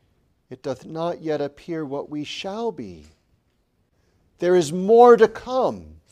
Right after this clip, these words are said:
There's more beauty to realize. There's more glory to come forth. But we know that when he shall appear,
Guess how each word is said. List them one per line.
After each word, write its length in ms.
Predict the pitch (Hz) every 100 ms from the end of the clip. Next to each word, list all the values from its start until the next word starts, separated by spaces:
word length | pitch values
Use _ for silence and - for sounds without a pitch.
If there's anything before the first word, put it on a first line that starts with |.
| _ _ _ _
There's 260 | 170 151
more 260 | 185 220 220
beauty 520 | 160 196 240 254 208
to 160 | - 202
realize. 800 | 185 214 220 208 214 220 175 143
There's 200 | 175 147
more 200 | 202 208
glory 640 | 170 208 208 226 226 190 160
to 320 | - 175 160 _ _
come 260 | - 196 185
forth. 720 | - 214 220 143 - _ _ _ _
But 140 | 160
we 200 | 143 185
know 360 | 196 233 277 277
that 520 | 151 113 107 123 _ _ _ _ _ _ _
when 220 | 147 175
he 400 | 180 254 294 294
shall 380 | 214 - 202 185
appear, 640 | 180 - 180 165 165 160